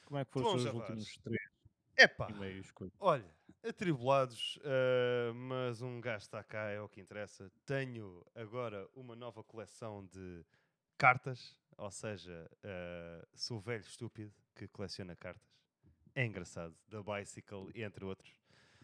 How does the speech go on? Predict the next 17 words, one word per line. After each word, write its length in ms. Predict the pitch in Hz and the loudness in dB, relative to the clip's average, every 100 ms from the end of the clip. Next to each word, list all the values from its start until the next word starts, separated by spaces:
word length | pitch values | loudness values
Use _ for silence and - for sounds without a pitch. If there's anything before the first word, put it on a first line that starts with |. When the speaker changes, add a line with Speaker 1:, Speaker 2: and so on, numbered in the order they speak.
| - - - | -20 -18 -4
Speaker 2:
Ahm, 760 | 170 175 175 175 175 175 170 160 - | -2 0 0 0 -2 -6 -8 -10 0
olha, 340 | 170 113 98 - | 2 2 0 -2
eh, 320 | 156 165 160 147 | 0 0 0 2
não 160 | 160 185 | 2 4
tenho 160 | 196 | 2
Steam 200 | - 185 | 4 4
Deck. 260 | 143 160 - - _ _ _ | 8 6 6 -20 _ _ _
Eh, 340 | 127 127 123 117 | 0 2 2 0
não 180 | 131 139 | 2 2
tenho 600 | 156 151 143 143 139 131 | 4 2 2 2 2 0
filho 260 | - 151 139 | 0 0 6
para 140 | 127 | 8
vir. 280 | 117 151 151 _ _ _ _ _ _ _ _ _ | 8 6 2 _ _ _ _ _ _ _ _ _
Deixa-me 340 | 95 92 107 95 | -10 -6 -4 -4
pensar 380 | 98 - 95 87 | -6 -6 -6 -6
mais 220 | 85 - | -6 -8
coisas. 720 | - 87 78 80 78 - | -6 -6 -6 -10 -14 -16